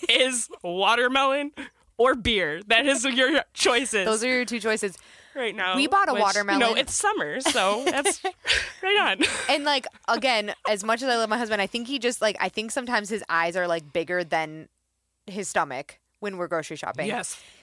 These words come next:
Speaker 1: 'Cause we went to Jo-, I took him to Joe's Produce.
Speaker 2: Mm-hmm.
Speaker 1: This was a whole new experience for him.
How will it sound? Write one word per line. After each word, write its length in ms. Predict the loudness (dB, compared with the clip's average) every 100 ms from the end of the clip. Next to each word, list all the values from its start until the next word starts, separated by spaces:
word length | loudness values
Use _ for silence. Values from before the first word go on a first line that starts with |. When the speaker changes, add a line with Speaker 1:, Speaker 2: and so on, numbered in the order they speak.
| -8
Speaker 1:
'Cause 220 | -2 0
we 100 | 0
went 200 | -2 -2
to 100 | -2
Jo-, 100 | -2 -2
I 100 | 0
took 180 | -2
him 80 | 0
to 80 | -2
Joe's 320 | 0 -2 -2
Produce. 680 | -2 -4 -2 -6 -6 -8 -8
Speaker 2:
Mm-hmm. 320 | -8 -4 -4 -6 -12 -6
Speaker 1:
This 180 | -4
was 100 | -2
a 40 | -2
whole 200 | -2 -2
new 100 | -4
experience 460 | -4 -4 -4 -4
for 100 | -6
him. 240 | -8 -8